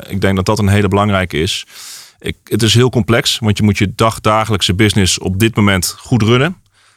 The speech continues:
En vervolgens moet je ook nog nadenken over wat er allemaal mogelijk is. Eh, en dat is een spagaat. Maar daar moeten we wel, eh, elkaar in gaan vinden. En dat is wel een rol die, eh, die het havenbedrijf actief wil nemen voor de B V Nederland. Dus, eh, dus bij deze de uitnodiging.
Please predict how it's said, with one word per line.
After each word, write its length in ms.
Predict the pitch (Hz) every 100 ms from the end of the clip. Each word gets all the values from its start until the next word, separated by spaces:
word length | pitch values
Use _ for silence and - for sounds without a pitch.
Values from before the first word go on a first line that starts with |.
| _
En 140 | - 101
vervolgens 320 | 98 113 107
moet 140 | 110
je 80 | 85
ook 60 | 107
nog 100 | 110
nadenken 460 | 113 110 110 104
over 180 | 98 104
wat 120 | 104
er 60 | 104
allemaal 260 | 104 107
mogelijk 200 | 120 -
is. 240 | 67 - -
Eh, 460 | - 50 50 -
en 60 | -
dat 140 | 98
is 60 | -
een 80 | 87
spagaat. 520 | - 85 101 131 - _ - - _
Maar 240 | - 90 90
daar 120 | 92
moeten 200 | 98 -
we 60 | 92
wel, 380 | 98 95 92
eh, 60 | 90
elkaar 360 | 69 - 85 82
in 80 |
gaan 160 | 82 78
vinden. 260 | 104 95 78
En 60 |
dat 120 | 80
is 80 | 92
wel 200 | 92 87
een 60 | 85
rol 220 | 92 90
die, 280 | 92 92 90
eh, 120 | 87
die 140 | - 92
het 60 |
havenbedrijf 840 | 95 95 95 92 92 90 87 - - _ - _ -
actief 380 | 95 - 95
wil 240 | 95 101 104
nemen 400 | 101 98 85 80
voor 160 | 90
de 80 | 87
B 240 | 82 85 82
V 20 |
Nederland. 480 | 85 80 90 104 101
Dus, 220 | - -
eh, 240 | 85 82 - -
dus 160 | 95
bij 120 | 95 90
deze 180 | 87
de 80 | 82
uitnodiging. 580 | 80 104 101 95 90 87